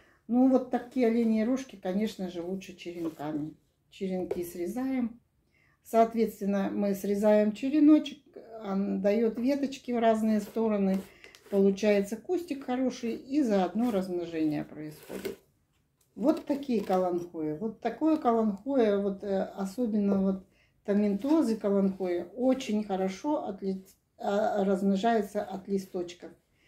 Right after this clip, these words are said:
Ну, от листочков, конечно, дольше процесс, но он как бы у каланхои не такой долгий, как, например, у лухиверий и других суккулентов, которые от листочка размножаются.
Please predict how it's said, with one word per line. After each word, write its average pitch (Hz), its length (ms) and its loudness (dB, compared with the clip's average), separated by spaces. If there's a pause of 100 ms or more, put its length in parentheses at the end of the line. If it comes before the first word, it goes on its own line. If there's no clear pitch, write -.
(680)
Ну, 262 280 4
от 214 320 -4
листочков, 269 600 -2
конечно, 254 480 2
дольше 277 520 2
процесс, 185 680 -4
но 277 340 2
он 269 440 4
как 233 260 -2
бы 240 360 0 (420)
у 247 180 2
каланхои 240 640 4
не 226 160 0
такой 240 560 2
долгий, 185 480 0
как, 190 240 -8
например, 190 480 -2
у 175 120 -2
лухиверий 233 800 -4 (480)
и 208 300 0
других 196 480 0
суккулентов, 180 680 -4
которые 170 420 -6
от - 120 -12
листочка 175 500 -8
размножаются. 170 920 -6